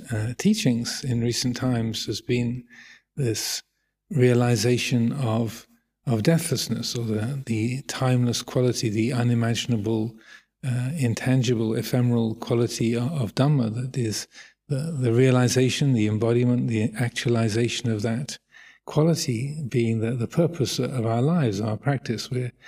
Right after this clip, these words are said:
we come together in order to, to know the Dhamma, to realize the Dhamma, to practice the Dhamma, to, to be, uh, to embody and to be Dhamma. So, uh,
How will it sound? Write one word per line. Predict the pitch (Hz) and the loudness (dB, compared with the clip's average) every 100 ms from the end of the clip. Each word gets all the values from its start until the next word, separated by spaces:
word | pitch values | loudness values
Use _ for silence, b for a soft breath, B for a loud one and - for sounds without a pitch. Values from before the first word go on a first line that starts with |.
| B B - | B B -2
we | 120 | 2
come | 131 127 | 4 4
together | 117 120 120 117 | 4 2 2 2
in | 120 | 2
order | 120 117 117 | 2 2 0
to, | 117 113 120 | 0 -2 -2
to | 113 - | -4 0
know | 117 120 123 | 4 4 4
the | 120 | 2
Dhamma, | 117 113 110 104 | 2 0 0 -2
to | 110 | 0
realize | 117 120 117 113 | 2 4 2 0
the | 123 | 0
Dhamma, | 110 110 110 120 - | 0 0 0 -4 -4
to | 110 110 B B B B | -4 -4 B B B B
practice | - 123 - 117 | -4 -4 -2 -2
the | - | 0
Dhamma, | 110 113 110 113 | 0 0 -2 -4
to, | - 123 123 | -6 -6 -6
to | - 113 | -4 0
be, | 127 139 120 127 | 2 2 0 -2
uh, | 127 135 127 _ _ - | -6 -8 -14 _ _ -6
to | 120 117 | -4 -2
embody | 143 110 123 120 113 | 0 0 2 2 2
and | 110 107 | 0 0
to | 113 107 | -2 0
be | 123 120 113 - B B B - | 0 0 -2 -8 B B B -2
Dhamma. | 117 120 113 127 - - _ _ _ _ _ _ _ - B B B _ _ | 0 2 0 -2 -8 -16 _ _ _ _ _ _ _ -14 B B B _ _
So, | - 135 131 | 2 6 6
uh, | 127 123 131 | 6 4 0